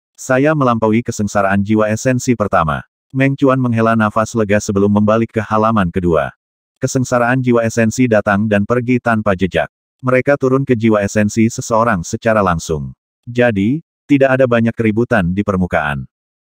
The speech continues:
Setelah Meng Chuan melampaui kesengsaraan jiwa esensi pertamanya, jiwa esensinya berubah saat kekuatan jiwa esensinya menjadi lebih murni.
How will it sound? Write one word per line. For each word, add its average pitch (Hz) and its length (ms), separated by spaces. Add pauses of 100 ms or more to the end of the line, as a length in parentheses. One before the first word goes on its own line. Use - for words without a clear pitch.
Setelah 135 480
Meng 131 160
Chuan 127 240
melampaui 110 400
kesengsaraan 98 560
jiwa 98 320
esensi 113 320
pertamanya, 117 640 (320)
jiwa 127 240
esensinya 104 480
berubah 92 320
saat 98 240
kekuatan 98 480
jiwa 110 240
esensinya 110 560
menjadi 98 480
lebih 87 240
murni. 78 400